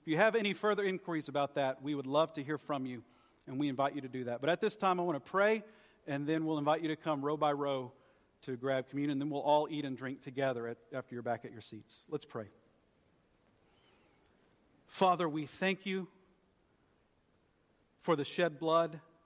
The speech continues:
and the broken body of Jesus Christ. And we thank you that you have given us not only the word to encourage us in our faith and to instruct us,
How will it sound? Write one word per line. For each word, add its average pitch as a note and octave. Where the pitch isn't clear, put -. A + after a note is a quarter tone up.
and B2+
the B2
broken D#3+
body D3
of A#2
Jesus C3+
Christ. -
And D3
we D3+
thank G#3
you G3+
that F3
you F3+
have D3
given F#3
us D#3+
not E3+
only F#3
the C#3+
word D3
to C#3
encourage E3+
us D#3+
in D#3+
our C#3+
faith D#3+
and B2+
to C3+
instruct E3+
us, C3